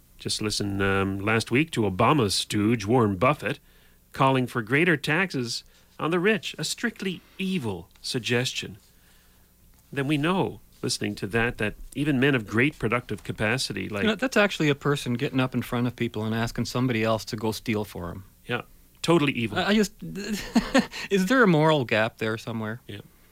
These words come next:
Speaker 2: you
Speaker 1: There
Speaker 2: know,
Speaker 1: is
Speaker 2: it's
Speaker 1: a
Speaker 2: not,
Speaker 1: moral
Speaker 2: it's not,
Speaker 1: gap.
Speaker 2: yeah, it's not even considered. It's not even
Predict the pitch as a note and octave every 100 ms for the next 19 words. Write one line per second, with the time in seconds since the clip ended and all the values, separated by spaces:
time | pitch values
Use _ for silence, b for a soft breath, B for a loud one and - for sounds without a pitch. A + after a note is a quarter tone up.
0 | b b b b b D#3+ F3+ F3 G#3+ A3
1 | A#3 G3+ A3 A3+ - G3 A#3 D#3+ G#3 C4
2 | B3 F#3+ F3 D#3+ F3+ D#3+ G#2+ - - E3
3 | F3 - D3 C#3 C#3